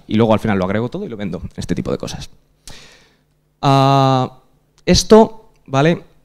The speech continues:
Todo esto al final, la distribución de, de, de, de las herramientas, la distribución de, de todo esto, al final implica un problema a la hora de perseguir a estas personas legalmente, ¿vale?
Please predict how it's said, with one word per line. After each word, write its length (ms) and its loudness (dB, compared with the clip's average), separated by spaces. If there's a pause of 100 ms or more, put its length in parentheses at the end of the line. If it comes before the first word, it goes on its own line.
(480)
Todo 120 2
esto 180 4
al 60 2
final, 300 2
la 60 4
distribución 540 0
de, 300 4
de, 240 -2
de, 400 -4 (140)
de 180 -10
las 140 -2
herramientas, 360 0
la 60 2
distribución 460 -4
de, 240 0
de 160 -4
todo 240 0
esto, 340 -2
al 80 -14
final 240 -6
implica 400 -4
un 160 -8
problema 420 -2
a 160 -8
la 140 -2
hora 300 -4 (500)
de 140 -10
perseguir 320 0
a 20 2
estas 180 -4
personas 380 -4
legalmente, 640 -2
¿vale? 280 -10